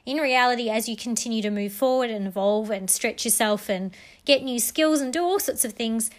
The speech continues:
there's a lot of different lessons that come, and they come at the exact right time.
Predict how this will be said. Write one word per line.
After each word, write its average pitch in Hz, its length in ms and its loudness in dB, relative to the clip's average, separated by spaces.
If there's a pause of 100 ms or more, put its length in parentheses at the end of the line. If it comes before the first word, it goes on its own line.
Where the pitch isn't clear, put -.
(140)
there's 240 140 -4
a 240 60 0
lot 269 280 0
of 311 80 -2
different 240 320 -8
lessons 208 360 -4
that - 120 -16
come, 202 400 -2
and 208 160 -6
they 220 140 -4
come 285 320 -4
at 226 260 -2
the 233 180 -8
exact 226 500 -2 (340)
right 214 360 0
time. 190 460 -2